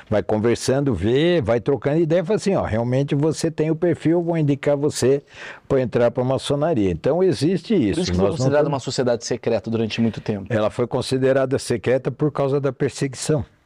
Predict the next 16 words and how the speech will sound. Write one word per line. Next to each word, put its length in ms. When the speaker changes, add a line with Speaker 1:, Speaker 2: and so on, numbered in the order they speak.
Speaker 2:
Sim, 240
vocês 180
tinham 160
que 60
se 100
esconder, 480
né? 160
Speaker 1:
É, 160
nenhum, 1080
nenhum 440
regime 580
ditatorial 920
gosta 340
de 120
ser 160
criticado. 640